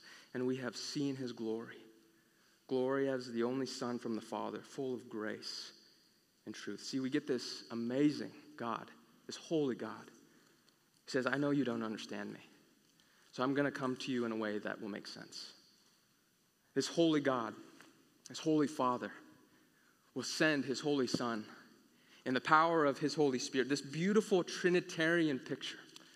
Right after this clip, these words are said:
of this holy God showing himself to an unholy people. A-, and just look at the life of Jesus. Like, you wanna see holiness? Uh, look at a man who only modeled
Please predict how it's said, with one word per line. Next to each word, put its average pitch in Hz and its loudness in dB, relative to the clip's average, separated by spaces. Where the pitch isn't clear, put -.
of 127 -4
this 120 0
holy 165 4
God 123 4
showing 156 0
himself 147 2
to 120 -2
an 113 -2
unholy 120 -4
people. - -14
A-, - -2
and 196 6
just 220 0
look 143 2
at 131 -4
the 127 0
life 117 -2
of 110 -12
Jesus. 104 -10
Like, 113 -12
you 190 6
wanna 240 6
see 233 -2
holiness? 131 -2
Uh, 160 0
look 196 10
at 254 6
a 196 6
man 156 6
who 196 10
only 196 12
modeled 139 8